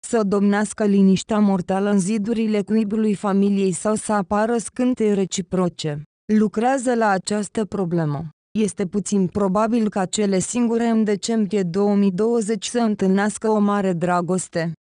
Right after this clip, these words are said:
Maximul care te așteaptă este câteva întâlniri romantice cu o persoană de care vei fi în curând de dezamăgită. Vei câștiga răbdare, dar o întâlnire fatidică și un sentiment real nu sunt departe.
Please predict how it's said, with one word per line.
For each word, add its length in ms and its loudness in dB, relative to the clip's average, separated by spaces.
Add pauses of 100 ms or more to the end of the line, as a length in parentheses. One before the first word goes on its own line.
Maximul 560 0
care 300 0
te 140 -6
așteaptă 580 -2
este 300 0
câteva 500 -2
întâlniri 580 0
romantice 720 0
cu 140 -4
o 120 2
persoană 580 -2
de 140 -2
care 340 -2
vei 200 0
fi 160 -4
în 120 2
curând 440 2
de 140 0
dezamăgită. 1080 0 (300)
Vei 300 2
câștiga 520 -4
răbdare, 760 0 (300)
dar 280 0
o 80 2
întâlnire 680 2
fatidică 720 -2
și 180 -4
un 100 0
sentiment 680 0
real 280 0
nu 160 4
sunt 340 0
departe. 760 -2